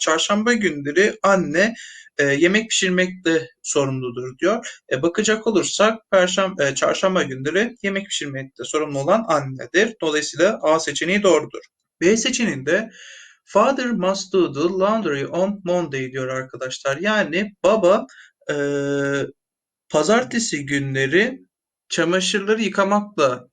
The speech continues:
e, yıkaması gerekiyor diyor arkadaşlar. E, bakacak olursak burada pazartesi günleri doing the laundry burada mevcut babanın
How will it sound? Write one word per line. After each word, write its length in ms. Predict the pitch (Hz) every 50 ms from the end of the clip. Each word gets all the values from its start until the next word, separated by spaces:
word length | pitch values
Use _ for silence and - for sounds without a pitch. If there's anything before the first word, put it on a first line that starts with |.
| - _
e, 40 | 143 139 131 127 117 117 - _ -
yıkaması 460 | 143 139 139 156 151 156 151 - 151
gerekiyor 560 | 127 139 131 135 131 131 - 165 160 151 131
diyor 120 | 131 127 123
arkadaşlar. 920 | 123 127 127 - - 123 135 135 - - 196 233 240 - - - - _ _ -
E, 120 | 143 139
bakacak 480 | 143 147 - 185 180 202 208 208 - 226
olursak 440 | 226 240 254 254 - - 143 143 - - _ -
burada 520 | 143 139 135 131 131 160 185 220 226 226 - - _ _ _ _ _ -
pazartesi 680 | 143 139 139 185 220 254 254 - 226 - - 151 139
günleri 560 | 131 131 - 127 123 131 143 185 220 262 269 - - -
doing 300 | 208 208 190 170 - -
the 60 | 160
laundry 640 | 160 180 190 190 175 151 131 127 147 180 233 233 - - -
burada 300 | 143 135 135 - 120 127
mevcut 520 | 135 151 160 160 165 170 175 170 - -
babanın 420 | 139 135 131 131 127 131 131 131